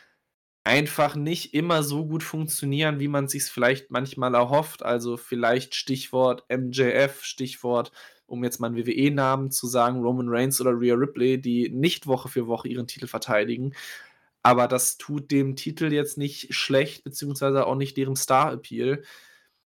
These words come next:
Und Eddie Kingston gewinnt ein unfassbar gutes Turnier und ein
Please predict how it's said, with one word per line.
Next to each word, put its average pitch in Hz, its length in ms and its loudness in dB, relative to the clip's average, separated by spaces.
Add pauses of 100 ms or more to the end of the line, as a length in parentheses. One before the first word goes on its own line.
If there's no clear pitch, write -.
(220)
Und 127 400 2
Eddie 131 180 -2
Kingston 151 460 -4
gewinnt 135 220 0
ein 131 160 -4 (240)
unfassbar 165 580 0
gutes 143 320 -4
Turnier 135 500 -2 (160)
und 123 140 0
ein 117 100 0